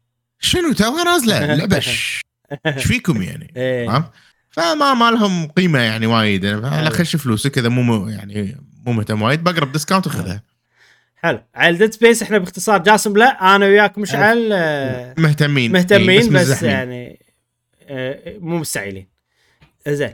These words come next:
Speaker 1: نعم.
Speaker 2: آه،
Speaker 1: نعم.
Speaker 2: شهر اثنين. خلصنا شهر واحد،
Speaker 1: شهر
Speaker 2: ندخل
Speaker 1: اثنين، يا جماعة، شهر اثنين، شهر جميل، شهر بارد، آه، حلو على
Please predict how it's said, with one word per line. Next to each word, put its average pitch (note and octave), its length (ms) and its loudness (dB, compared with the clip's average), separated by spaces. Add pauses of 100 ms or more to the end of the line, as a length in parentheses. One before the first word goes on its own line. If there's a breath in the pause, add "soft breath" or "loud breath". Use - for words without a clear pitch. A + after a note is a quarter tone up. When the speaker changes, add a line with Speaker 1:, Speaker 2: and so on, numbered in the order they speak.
(160)
Speaker 1:
نعم. G2+ 180 -2 (200)
Speaker 2:
آه، D3 240 -2
Speaker 1:
نعم. G2+ 180 -6
Speaker 2:
شهر D4+ 580 0
اثنين. E3 680 0 (100)
خلصنا F#3 280 -4
شهر F#3+ 200 -2
واحد، A3+ 280 0
Speaker 1:
شهر D3 260 2
Speaker 2:
ندخل D#3 180 -2
Speaker 1:
اثنين، D#3+ 500 2
يا D3 100 2
جماعة، C#3 440 0
شهر C#3 280 0
اثنين، C#3 380 0
شهر C3+ 320 0
جميل، C#3+ 580 0
شهر B2 300 0
بارد، B2 540 -2
آه، A2+ 160 2
حلو D3+ 320 0
على B2+ 240 2